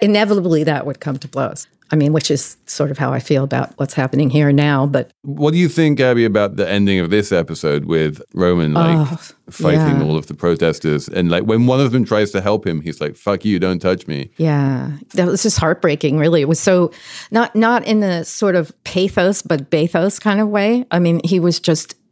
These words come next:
Speaker 1: you know, taking, as a masochist that he is,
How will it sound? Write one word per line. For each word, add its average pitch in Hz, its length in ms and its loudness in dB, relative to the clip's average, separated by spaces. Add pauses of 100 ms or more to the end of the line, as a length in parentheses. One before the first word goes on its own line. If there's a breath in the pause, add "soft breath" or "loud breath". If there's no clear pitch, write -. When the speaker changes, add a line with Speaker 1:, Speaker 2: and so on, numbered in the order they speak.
Speaker 1:
you 180 120 2
know, 151 340 0
taking, 226 560 2
as 196 180 2
a 185 60 2
masochist 165 800 0
that 151 140 2
he 151 180 2
is, 156 480 0